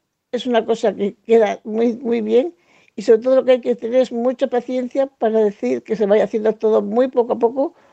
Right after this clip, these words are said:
porque vale la pena. Espero que, que nos aproveche a todos, porque yo lo hice y está riquísimo. Y ahora un bizcocho de naranja.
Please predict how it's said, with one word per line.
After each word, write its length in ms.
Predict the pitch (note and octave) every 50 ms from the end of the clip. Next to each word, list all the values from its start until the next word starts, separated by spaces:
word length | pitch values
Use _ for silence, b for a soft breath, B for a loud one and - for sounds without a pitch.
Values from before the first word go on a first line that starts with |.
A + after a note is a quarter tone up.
| b b b -
porque 280 | - G3+ G3 G#3+ G3
vale 300 | F#3 G3 G3+ G#3 G#3 G3+
la 140 | G3 F3 E3+
pena. 340 | - D#3 D3 D3+ F3+ F#3 - _ _ _ _ _ _ _ _ _ _ _ _ _ _ _
Espero 400 | - G3+ G3+ - - B3 C4 C4+
que, 280 | B3+ C4 A#3 A3+ G#3+ G#3+
que 160 | - A3+ G#3
nos 180 | G#3 G#3 G3 -
aproveche 400 | F#3+ G3+ G3 G3+ A#3 A3 - A#3
a 60 | A3
todos, 320 | C#4+ C#4+ C#4+ A#3 F3 -
porque 320 | _ _ _ F#3+ F3 F#3 F#3+
yo 120 | G3+ A#3
lo 100 | A#3 A#3+
hice 440 | A#3+ B3 A#3+ - C#4 D#4 E4 A4 - _ _ _ _ -
y 80 | A3+
está 240 | G#3+ G#3+ - A#3 A3
riquísimo. 540 | A3+ G3+ G3 - G3+ F#3 F3+ D#3 - E3 - _ _ _ _ _ _ _ _ _ _ _ _ _ _ _ _ _
Y 120 | G3+ G#3
ahora 420 | G#3 A3+ B3+ C#4+ E4 F4+ F#4+ - - _ _ _
un 160 | - A#3 B3
bizcocho 480 | A#3+ C4+ B3+ - - - E4 E4 - E4+
de 140 | D4 C4+ B3
naranja. 520 | A3+ G3 F#3 E3+ D3 C#3 C#3 - - -